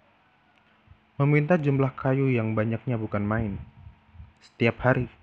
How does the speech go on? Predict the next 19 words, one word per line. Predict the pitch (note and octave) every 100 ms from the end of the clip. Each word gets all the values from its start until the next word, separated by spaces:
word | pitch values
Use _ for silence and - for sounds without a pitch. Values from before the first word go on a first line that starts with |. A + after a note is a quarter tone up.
| - _ _ - _ - - _ _ _ _ _ _ _ _ _ _ _
Aku | - C#3+ F#3+
tak | D#3
begitu | C#3+ C3+ C3+
mengerti | A#2+ A#2+ B2 - F2+ - _ _ _ _ _ _ _
dengan | A#2+ B2 C3+ B2+
sistemnya. | A#2+ - - G#2+ G#2 G2+ G2 - _ _ _ _ _ _ _ _ _ _ _ _ _
Kenapa | - D#3 D#3+ D3+ F3
ada | D3+ C#3
suatu | C3 C3 C3+
sistem | - A#2+ - A2+ G2 A#2 - _ _ - -
di | B2 A#2
mana | A#2 A#2+
seseorang | A#2 A#2+ A#2+ - B2+ G2 F#2+ F#2+ _ _ _ _ _ _ _ -
harus | D3 D#3+
mematuhi | D3 B2+ A#2+ - C#3 B2
orang | G2+ A2
lain | A2 A2+ A2 G#2 - _ - - - - _ _
seumur | - B2+ C3 B2+
hidupnya? | A2 A2+ G#2+ G#2 G2